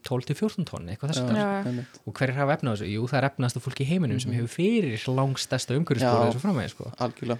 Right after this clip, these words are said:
Speaker 2: Ég held að þetta sé svona smá óhjákvæmilegt þegar svona risafyrirtæki eru
Speaker 1: Mhm.
Speaker 2: farin að taka þátt, sko.
Speaker 1: Já, og það, það er líka sem gleymist stundum sem ég heyri oft í umræðinu, þetta sé bara að sjá einmitt kraftinn í einkaframtakinu
Speaker 2: Mhm.
Speaker 1: og jú,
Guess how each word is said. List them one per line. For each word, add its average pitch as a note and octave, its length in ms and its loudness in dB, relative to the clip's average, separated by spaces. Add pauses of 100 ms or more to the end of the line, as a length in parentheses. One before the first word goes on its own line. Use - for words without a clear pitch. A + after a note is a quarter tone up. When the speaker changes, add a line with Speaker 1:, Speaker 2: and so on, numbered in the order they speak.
Speaker 2:
Ég C#3 100 6
held C3+ 160 6
að D3 160 12
þetta C3+ 220 6
sé C3+ 480 4
svona C3+ 160 2
smá C#3+ 560 8
óhjákvæmilegt C#3 720 6
þegar B2+ 220 4
svona B2 160 2
risafyrirtæki B2+ 760 0
eru G#2 320 2 (260)
Speaker 1:
Mhm. G#2+ 320 -2
Speaker 2:
farin B2 220 2
að G#2 100 -4
taka A#2+ 260 -2
þátt, A2+ 220 -6
sko. G#2+ 280 -6 (340)
Speaker 1:
Já, D3 180 2
og - 580 -6
það, C3+ 220 6
það - 240 -2
er C3 100 6
líka C3 140 6
sem B2 200 4 (260)
gleymist D#3 480 6
stundum E3 500 2
sem A#2 160 0
ég A#2+ 100 4
heyri C3 300 6
oft A2+ 160 0
í A#2+ 80 4
umræðinu, G#2+ 320 2
þetta B2+ 160 0
sé A#2 220 0
bara G#2+ 120 -2
að G#2+ 40 -2
sjá - 180 0
einmitt C3+ 320 2
kraftinn - 400 -2
í D#3 80 0
einkaframtakinu E3+ 580 0
Speaker 2:
Mhm. C#3 80 2
Speaker 1:
og A2+ 60 4
jú, D3 160 8